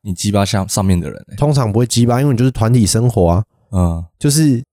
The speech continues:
Speaker 2: 你一个人做不对，可能全连被骂，好一点你整个班被骂。
Speaker 1: 哦，
Speaker 2: 就是没有必要，
Speaker 1: 所以互相，
Speaker 2: 我们其实
Speaker 1: 互相帮助。
Speaker 2: 在折东西都是互相帮助的。
Speaker 1: 嗯。
Speaker 2: 对啊，所以我就觉得我，我，我会不喜欢在那边计较东计较西，就是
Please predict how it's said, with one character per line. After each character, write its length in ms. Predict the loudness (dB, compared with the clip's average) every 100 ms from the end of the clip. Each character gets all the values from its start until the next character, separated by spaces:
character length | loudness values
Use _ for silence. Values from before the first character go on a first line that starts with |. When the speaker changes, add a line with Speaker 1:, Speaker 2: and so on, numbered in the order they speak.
| -4
Speaker 2:
你 120 | -2
一 140 | 0 -2
个 160 | 0
人 180 | 0 0
做 140 | -2
不 140 | 0 -2
对， 220 | 0 -2
可 160 | 0 0
能 140 | 0
全 240 | 0 0
连 160 | 0 0
被 200 | 0 0
骂， 280 | 0 -2 -4
好 260 | -2 0 0
一 20 |
点 280 | 0 -2 0
你 140 | -2
整 180 | -2 -2
个 100 | -2
班 240 | 0 -2
被 180 | 0 0
骂。 280 | 0 -2 -4 _ _ _ _ _
Speaker 1:
哦， 560 | -8 -6 -6 -6 -6 -8
Speaker 2:
就 160 | -2 0
是 200 | 0 0
没 160 | -2 0
有 140 | 0
必 140 | 2 2
要， 20 |
Speaker 1:
所 0 |
以 0 |
互 40 |
相， 300 | 2 2 2
Speaker 2:
我 80 | 2
们 140 | 2
其 80 | 2
实 60 | 2
Speaker 1:
互 60 |
相 80 | 2
帮 200 | 0 -2
助。 100 | -4
Speaker 2:
在 120 | -4
折 200 | -2 -2
东 180 | 0 2
西 120 | 2
都 120 | 2 0
是 80 |
互 220 | 2 2 2
相 240 | 0 -2
帮 220 | -2 -2
助 240 | -2 -4 -4
的。 180 | -12 -14 _ -2
Speaker 1:
嗯。 180 | 2
Speaker 2:
对 80 | 2
啊， 100 | 2
所 140 | 2 2
以 20 |
我 120 | 2
就 100 | 0
觉 200 | 0 0
得 100 | 2
我， 60 | 2
我， 180 | 4 4 4
我 80 | 2
会 80 |
不 120 | 0 -2
喜 220 | 0 0
欢 200 | 2 0
在 80 | 0
那 40 |
边 160 | 0 0
计 160 | 0
较 180 | 2 0
东 180 | 0 0
计 120 | 0
较 180 | 0 0
西， 140 | 0
就 140 | 0 2
是 220 | 2